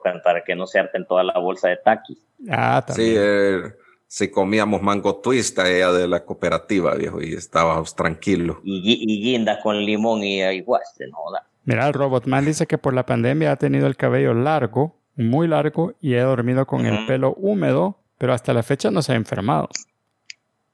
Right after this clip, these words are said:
Speaker 3: Ah, eh, eh, es casaca, viejo.
Speaker 2: Ajá, ese es, ya es, ya
Speaker 1: No,
Speaker 2: es
Speaker 1: lo que pasa es
Speaker 2: empírico,
Speaker 1: que
Speaker 2: ¿eh?
Speaker 1: tal vez, eh, el cuarto de, el cuarto de él estaba bien calientito, digamos.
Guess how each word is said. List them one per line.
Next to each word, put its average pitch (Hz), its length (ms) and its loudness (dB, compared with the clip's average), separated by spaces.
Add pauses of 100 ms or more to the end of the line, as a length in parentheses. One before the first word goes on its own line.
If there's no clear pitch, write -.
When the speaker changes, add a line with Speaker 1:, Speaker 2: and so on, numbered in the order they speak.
(480)
Speaker 3:
Ah, 85 280 0 (500)
eh, - 480 0 (140)
eh, 78 260 -2
es 104 140 -8
casaca, - 640 0
viejo. - 280 -8 (120)
Speaker 2:
Ajá, 117 460 0
ese 117 280 0
es, 113 160 -4
ya 120 320 -2
es, 127 140 0
ya 139 180 0
Speaker 1:
No, 143 220 2
Speaker 2:
es 123 60 -2
Speaker 1:
lo 127 120 0
que 107 100 0
pasa 120 240 0
es 120 60 2
Speaker 2:
empírico, 110 40 2
Speaker 1:
que 123 120 0
Speaker 2:
¿eh? - 20 -4
Speaker 1:
tal 123 220 0
vez, 120 320 2
eh, 117 400 0
el 117 140 -2
cuarto 123 480 0
de, 110 120 2
el 107 120 -2
cuarto 107 360 0
de 104 180 2
él 113 100 0
estaba 101 420 0
bien 98 360 -4
calientito, 87 760 -4
digamos. 92 340 0